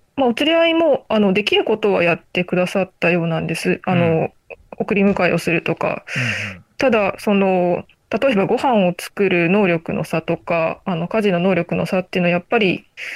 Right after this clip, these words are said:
Speaker 1: まあ、女性の方が高いところもあって、
Speaker 2: うん。
Speaker 1: あの、やっぱり平等にはならなかったっていうような言い方をされていました。
Speaker 2: 平等にはなかなかならない。で、結局その女性の方に負担がどうしても重くなってしまっ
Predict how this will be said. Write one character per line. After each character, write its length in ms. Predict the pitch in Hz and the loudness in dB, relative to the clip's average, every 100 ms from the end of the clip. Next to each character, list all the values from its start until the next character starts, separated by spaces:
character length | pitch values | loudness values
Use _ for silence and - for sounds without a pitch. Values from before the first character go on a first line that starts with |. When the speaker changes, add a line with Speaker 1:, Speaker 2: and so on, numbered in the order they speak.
| - 339 | -16 -4
Speaker 1:
ま 240 | - 185 - | 0 0 -2
あ、 80 | - _ - 202 | -8 _ -8 -2
女 100 | 202 | 0
性 160 | 202 | 2
の 140 | 185 190 | 4 4
方 180 | 180 | 2
が 320 | 175 76 - - _ _ _ - - - _ | 0 -2 -4 -12 _ _ _ -20 -20 -20 _
高 240 | - 202 190 | -6 0 0
い 100 | 180 | -2
と 80 | 175 | -2
こ 120 | 175 | 0
ろ 100 | 170 | 0
も 160 | 165 | 0
あ 60 | 175 | -2
っ 60 | - _ - | -6 _ 0
て、 220 | 214 185 | 2 2
Speaker 2:
う 40 | |
ん。 420 | 117 120 117 - - | 2 0 -2 -2 0
Speaker 1:
あ 120 | 185 | 2
の、 340 | 180 180 175 170 - - - - - - | 2 2 2 -2 -6 -10 -10 -10 -14 -6
や 60 | |
っ 40 | 226 | -2
ぱ 120 | 285 | 0
り 200 | 220 - - - - 208 | 0 -2 -10 -12 -6 0
平 220 | 226 302 | 2 2
等 160 | 330 330 | 2 2
に 140 | 349 | 2
は 80 | 262 | 2
な 100 | 185 | 2
ら 120 | 185 | 2
な 120 | 185 | 0
か 160 | 175 165 | -2 -4
っ 100 | - - | -6 -6
た 100 | 165 | -6
っ 120 | - - | -6 -2
て 80 | |
い 100 | 175 | 2
う 20 | 170 | 2
よ 100 | 165 | 2
う 20 | |
な 80 | - | 0
言 80 | |
い 20 | 160 | 0
方 220 | 160 - | -2 -2
を 80 | - | -2
さ 120 | - | -2
れ 120 | - | -4
て 120 | - | -4
い 60 | - | -4
ま 100 | 190 | -4
し 100 | - | -6
た。 100 | - _ _ 110 | -12 _ _ -4
Speaker 2:
平 220 | 120 120 | 0 2
等 140 | 117 | 0
に 100 | 117 | -2
は 80 | 101 | -6
な 140 | 104 | -6
か 80 | 107 | -4
な 80 | 113 | -2
か 80 | 107 | -2
な 80 | 110 | 0
ら 160 | 120 | -2
な 100 | 110 | -2
い。 60 | 87 - - - - 147 | -10 -14 -12 -12 -12 2
で、 360 | 151 147 143 | 4 4 2
結 180 | - 139 | 0 -2
局 160 | 156 180 | 0 0
そ 80 | 185 | 2
の 100 | 151 | 4
女 160 | 139 | 2
性 180 | - 147 | 2 2
の 120 | 143 | 2
方 260 | 131 151 135 | 4 4 4
に 240 | 170 175 | 2 0
負 120 | 156 | 0
担 260 | - 127 123 | 2 2 2
が 260 | 123 120 123 | 2 2 0
ど 120 | 131 | 0
う 40 | 135 | 0
し 20 | |
て 80 | 131 | 0
も 100 | 104 | -2
重 160 | 123 | -4
く 120 | 120 127 | -2 -2
な 100 | 120 | -2
っ 60 | |
て 180 | - 107 | -2 -8
し 180 | - 101 | -6 -8
ま 160 | |
っ 40 | 101 | -8